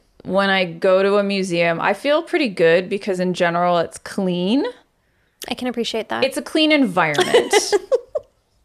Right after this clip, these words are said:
Speaker 1: You know what I mean? So it's, but, but like you said, like, the, the object's energy is contained
Speaker 2: Mm-hmm.
Speaker 1: to a thing.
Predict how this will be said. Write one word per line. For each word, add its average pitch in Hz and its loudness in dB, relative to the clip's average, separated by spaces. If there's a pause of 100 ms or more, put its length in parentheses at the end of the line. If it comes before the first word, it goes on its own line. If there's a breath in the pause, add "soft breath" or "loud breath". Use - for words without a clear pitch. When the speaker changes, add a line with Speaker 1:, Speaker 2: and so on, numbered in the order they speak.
Speaker 1:
You 214 0
know 220 4
what 214 4
I 208 4
mean? 190 0
So 226 4
it's, 226 2
but, 202 2 (120)
but 214 2
like 202 2
you 196 0
said, 208 2
like, 185 0
the, 190 2
the - 0
object's 208 2
energy 185 0
is 175 0
contained 175 -6
Speaker 2:
Mm-hmm. 302 -10
Speaker 1:
to 180 0
a 180 -2
thing. 165 -4